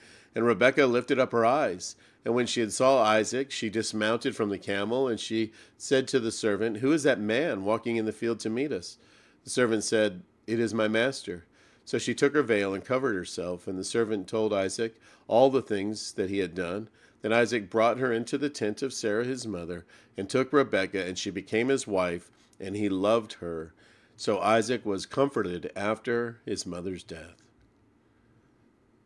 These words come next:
Psalm seven, titled, "In You Do I Take Refuge." A shiga-, shigana-, shiganion of David,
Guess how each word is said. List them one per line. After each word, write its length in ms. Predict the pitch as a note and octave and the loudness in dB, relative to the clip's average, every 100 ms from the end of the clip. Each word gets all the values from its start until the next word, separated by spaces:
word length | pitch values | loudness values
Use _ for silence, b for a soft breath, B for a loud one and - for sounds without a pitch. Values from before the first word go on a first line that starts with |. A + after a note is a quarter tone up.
| _ _ _ _ _ | _ _ _ _ _
Psalm 380 | - - G#2 G2+ | -16 -4 -2 -2
seven, 600 | F#2 B2 A#2+ F#2+ F2 F2 F2+ - _ _ _ _ _ _ _ _ _ - - | -4 -2 -2 -2 -8 -12 -18 -20 _ _ _ _ _ _ _ _ _ -20 -6
titled, 380 | A2+ A2 G#2 F#2+ | 0 2 2 -2
"In 240 | F#2 G#2+ | -4 -2
You 380 | A2 B2+ G2 F2 | 0 2 0 -2
Do 260 | F2 F#2+ | -4 -4
I 280 | E2+ G2 G#2 G#2 | 0 0 -2 -4
Take 320 | - F#2 - | -8 -8 -6
Refuge." 760 | F2 F2 D#2+ D#2 D#2 - - _ b b b b b b b _ _ _ _ _ _ _ | -8 -8 -12 -14 -14 -16 -18 _ b b b b b b b _ _ _ _ _ _ _
A 200 | F#2 F2+ | -4 -4
shiga-, 640 | F2 - - C3 A#2+ A2+ - - | -4 -8 0 0 2 -2 -4 -12
shigana-, 640 | - A#2 A2+ G#2+ G2+ A#2 - B F#2 B - - F2+ F2 - _ | -4 -2 0 0 0 -2 -6 B -18 B -20 -18 -16 -16 -18 _
shiganion 1200 | - - G2+ F2 G#2+ B2+ C3 F#2+ F2 D#2+ E2+ G#2+ G#2 | -16 -8 -6 0 0 2 0 -2 -4 -4 -8 -10 -12
of 260 | - F#2+ E2 | -8 -6 0
David, 520 | G#2+ A2+ E2 F2 | 2 2 -2 -6